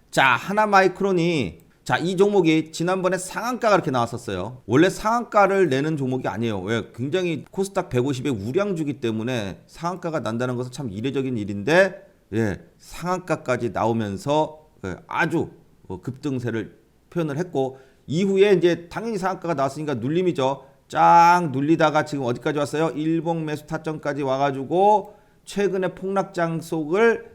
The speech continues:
다 지지를 하고, 자, 이제 돌아서 올라가기 시작을 했습니다.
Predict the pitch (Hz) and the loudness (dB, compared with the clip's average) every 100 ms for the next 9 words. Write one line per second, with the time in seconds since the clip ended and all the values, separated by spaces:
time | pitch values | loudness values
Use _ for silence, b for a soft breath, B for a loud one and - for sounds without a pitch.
0 | - - 135 156 165 165 165 160 143 165 | -20 -14 -8 -4 -2 -2 -2 -6 -2 -2
1 | 156 156 190 156 160 165 - - 110 98 | -2 -4 -2 0 0 -2 -16 -14 -10 -8
2 | 117 147 131 - 117 120 117 131 - 120 | -4 -2 -4 -8 -2 -2 -2 -4 -4 0
3 | 120 104 90 107 95 101 95 90 85 | 2 0 -6 -10 -10 -10 -12 -10 -12